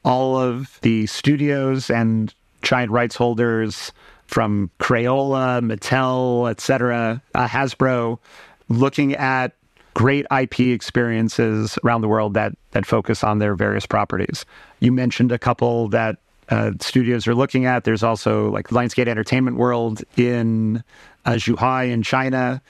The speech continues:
And a number of these projects are in development around the world. So various I P holders are experimenting, uh, with different kinds of attractions. And I think we're going to see a lot of exciting attractions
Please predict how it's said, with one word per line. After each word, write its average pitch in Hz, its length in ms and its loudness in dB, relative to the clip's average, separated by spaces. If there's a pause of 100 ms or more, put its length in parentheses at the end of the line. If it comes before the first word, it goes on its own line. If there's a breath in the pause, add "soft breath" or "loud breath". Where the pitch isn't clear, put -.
(200 loud breath)
And 131 260 2
a 131 140 0
number 139 360 2
of 117 100 -4
these 117 140 0
projects 113 540 0
are 110 80 2
in 110 180 2
development 104 460 0
around 104 220 0
the 101 60 0
world. 101 340 -2
So 117 520 0 (380 loud breath)
various 127 480 2
I 120 140 2
P 120 220 0
holders 110 520 0
are 117 240 0
experimenting, 107 1040 0 (460 soft breath)
uh, 113 180 0
with 120 300 0
different 127 280 0
kinds 107 220 -2
of 98 80 -2
attractions. 104 800 -2 (380 soft breath)
And 113 560 0 (180)
I 117 120 0
think 110 160 0
we're 120 100 2
going 113 180 0
to - 100 -6
see 113 220 0
a 110 100 -2
lot 113 340 2
of 104 280 -2
exciting 101 400 -2
attractions - 840 -2